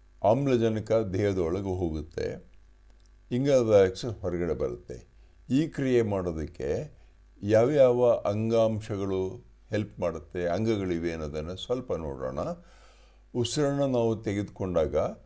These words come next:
ಅದು ನಮ್ಮ ಮೂಗಿನ ಹೊಳ್ಳೆಗಳ ಮೂಲಕ ದೇಹದ ಒಳಭಾಗದಲ್ಲಿ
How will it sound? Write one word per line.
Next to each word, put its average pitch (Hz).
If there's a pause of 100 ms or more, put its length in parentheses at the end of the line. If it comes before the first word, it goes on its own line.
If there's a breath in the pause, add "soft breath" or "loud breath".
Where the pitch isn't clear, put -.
(200)
ಅದು 104
ನಮ್ಮ 95
ಮೂಗಿನ 113
ಹೊಳ್ಳೆಗಳ 95
ಮೂಲಕ 87 (1700 soft breath)
ದೇಹದ 113
ಒಳಭಾಗದಲ್ಲಿ 90